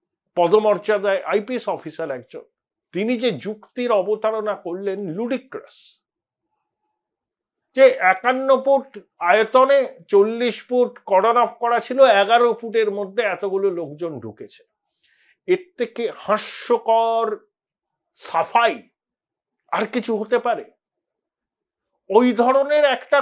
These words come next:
ঘটনা ঘটলো, শুধু চল্লিশ ফুট কর্ডন করে দিলেন, আর এগারো ফুটের মধ্যে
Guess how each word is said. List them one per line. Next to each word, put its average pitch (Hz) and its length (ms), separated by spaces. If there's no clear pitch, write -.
ঘটনা 247 320
ঘটলো, 240 400
শুধু 254 220
চল্লিশ 240 400
ফুট 277 180
কর্ডন 226 280
করে 233 240
দিলেন, 190 260
আর 190 80
এগারো 220 300
ফুটের 226 360
মধ্যে 214 220